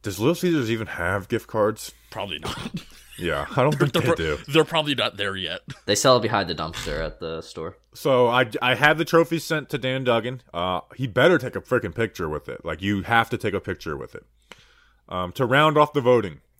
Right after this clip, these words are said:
Speaker 1: fourth place was Jordan Renan with fifteen points. Now, I'm gonna say this name because I didn't, but next year we can't have people like this 'cause I don't wanna take it away. Wes Steinberg took fifth with twelve
Speaker 2: Wow.
Speaker 1: points.
Speaker 3: Go
Speaker 1: Patricia
Speaker 3: Wes.
Speaker 1: Traina and Ed Valentine, uh, tied with six points.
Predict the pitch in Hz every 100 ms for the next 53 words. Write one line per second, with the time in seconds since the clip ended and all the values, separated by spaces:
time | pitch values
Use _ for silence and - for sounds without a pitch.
0 | _ - 151 151 147 - 120 117 107 98
1 | 117 117 110 107 107 98 92 - 101 -
2 | 98 98 95 107 - - _ _ _ _
3 | _ - - 113 107 - 110 107 127 123
4 | 139 131 160 156 135 147 - _ _ _
5 | _ 98 98 101 95 110 123 - 101 104
6 | 143 - 127 113 104 _ _ 113 113 143
7 | 117 110 107 104 98 95 92 95 - 90
8 | 92 90 87 92 90 - 85 87 101 -
9 | _ _ _ _ 110 120 - 120 123 117
10 | 113 - 120 - 117 104 - _ 101 -
11 | 117 107 113 101 90 - - _ _ _
12 | _ _ - - - - 131 131 - 127
13 | 127 123 113 113 117 113 110 113 113 117
14 | 110 104 90 90 - 104 98 95 - -
15 | - - 123 120 -